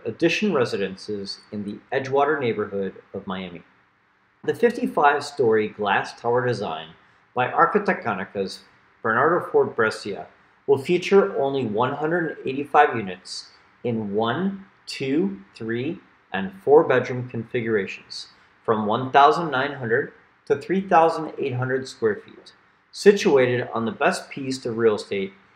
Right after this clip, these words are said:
in Edgewater. Q annotates the location here on the skyline. If you are considering purchasing a new construction condo in Miami, let's talk now, while prime units and the best pricing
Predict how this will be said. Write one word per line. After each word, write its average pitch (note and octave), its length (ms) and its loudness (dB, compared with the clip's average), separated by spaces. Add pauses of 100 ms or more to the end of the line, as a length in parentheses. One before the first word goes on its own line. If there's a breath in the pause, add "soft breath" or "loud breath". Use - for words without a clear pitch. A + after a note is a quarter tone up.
(160)
in C3+ 100 -4
Edgewater. C3 540 -2 (680)
Q C#4 280 6
annotates D3 640 4
the C#3 80 0
location A#2+ 640 2
here C3 500 -2
on G2+ 240 0
the G#2 80 -6
skyline. G#2 540 -2 (640)
If F3 180 6
you G3+ 140 12
are A#3 100 12
considering D#3+ 560 2
purchasing E3+ 640 2
a F3 60 -2
new C3 240 -4
construction C3 640 -4
condo A2+ 280 -4
in C#3 60 -8
Miami, G#2+ 380 -4 (460 soft breath)
let's E3 340 2
talk B2+ 380 4
now, G2+ 400 0 (340)
while A2+ 220 4
prime E3+ 480 4
units C#3+ 560 -2
and G#2 120 -6
the G2+ 60 -2
best A#2 360 0
pricing D3 520 0